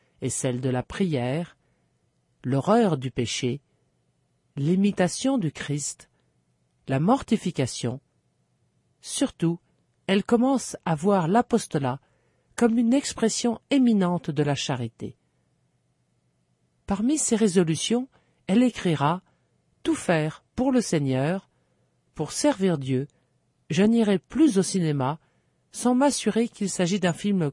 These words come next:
convenable et non scandaleux ou immoral. Je préfère mourir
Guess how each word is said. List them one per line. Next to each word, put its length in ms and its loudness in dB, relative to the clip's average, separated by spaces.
convenable 680 0
et 120 6
non 260 2
scandaleux 680 2
ou 140 4
immoral. 680 2
Je 160 2
préfère 460 0
mourir 640 2